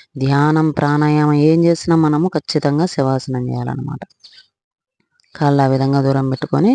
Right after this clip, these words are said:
చేతులు అలా దూరంగా పెట్టేసుకొని, ఎటువంటి ఆలోచన లేకుండా శ్వాస మీదనే ధ్యాస పెట్టి ప్రశాంతంగా మన బాడీలో ఎక్కడైతే పెయిన్ వచ్చిందో ఆ పెయిన్ వచ్చింది రెస్ట్ పొజిషన్‌లో ఉంది,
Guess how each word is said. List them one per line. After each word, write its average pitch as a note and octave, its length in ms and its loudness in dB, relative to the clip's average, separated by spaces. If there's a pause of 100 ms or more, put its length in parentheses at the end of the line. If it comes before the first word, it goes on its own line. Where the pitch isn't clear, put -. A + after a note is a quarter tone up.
చేతులు C#3 340 -2
అలా C3 140 0
దూరంగా C3 380 -2
పెట్టేసుకొని, C#3 560 -2 (800)
ఎటువంటి E3+ 560 2
ఆలోచన D#3+ 500 2
లేకుండా C#3 520 0 (540)
శ్వాస C#3 440 0
మీదనే C#3 400 2
ధ్యాస C3 360 -2
పెట్టి E3 340 0 (520)
ప్రశాంతంగా C#3 1160 -2 (160)
మన D3 260 0
బాడీలో C3+ 600 0 (1000)
ఎక్కడైతే D3 400 0
పెయిన్ E3 300 2
వచ్చిందో D#3 440 2 (120)
ఆ D#3 180 -2
పెయిన్ D3 260 2
వచ్చింది D3+ 520 0 (800)
రెస్ట్ C#3+ 340 -8
పొజిషన్‌లో D3 680 2
ఉంది, C#3 300 0